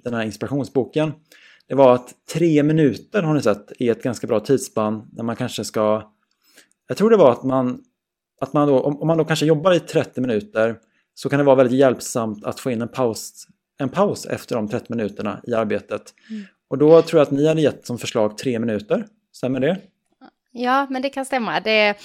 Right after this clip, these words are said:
Speaker 2: det kan ju se så olika ut från arbete till arbete. Det kanske är främst där du har ett arbete där du har väldig flexibilitet. Men det här tre trettio är lite lätt att komma ihåg. <laughs> Att för varje trettio minuter så försök få in en paus på tre minuter.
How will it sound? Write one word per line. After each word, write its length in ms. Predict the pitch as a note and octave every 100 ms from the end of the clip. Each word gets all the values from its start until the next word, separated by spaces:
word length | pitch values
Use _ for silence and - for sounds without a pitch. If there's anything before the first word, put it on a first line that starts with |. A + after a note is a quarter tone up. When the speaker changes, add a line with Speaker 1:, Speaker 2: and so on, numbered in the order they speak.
| - - -
Speaker 2:
det 100 | B3
kan 140 | C4
ju 60 | A#3
se 160 | A#3
så 140 | A3+ A3+
olika 300 | A3 G#3 G#3+
ut 200 | F#3+ -
från 280 | - F#3+ F#3
arbete 400 | G3 F#3 F3+ F#3
till 120 | -
arbete. 680 | B3+ B3 F3+ - - E3+ G3 -
Det 140 | G3+
kanske 340 | G3+ G3+ F#3+ G3+
är 40 |
främst 500 | - - F3 F3 -
där 140 | F3
du 80 | F3
har 300 | F3 F3 E3
ett 100 | -
arbete 320 | F3 E3+ -
där 140 | G3 F#3
du 80 | F3+
har 120 | F3
väldig 400 | F#3 E3+ E3 F3+
flexibilitet. 1160 | F3 - F#3+ F3 F#3+ F#3 - - - - - - - -
Men 160 | A3
det 60 | A3+
här 220 | G#3+ G3+
tre 400 | - - A#3 G3+
trettio 520 | - - - - -
är 160 | G3+ A3+
lite 220 | A3 A3
lätt 240 | G3+ F3 G3+
att 80 |
komma 240 | - G3 G#3+
ihåg. 540 | C4+ B3 - G3 A3+
<laughs> 60 | C4
Att 180 | A#3 -
för 140 | A3+
varje 340 | G#3+ G#3 F#3+
trettio 380 | F#3+ G3+ - G3+
minuter 560 | G3+ A3 G#3 D#3+ - -
så 160 | - F3+
försök 400 | F#3+ E3+ D#3+ -
få 80 | F3+
in 120 | G2+
en 100 | F#3+
paus 280 | - - -
på 80 | -
tre 240 | - -
minuter. 380 | A#2 A#2 -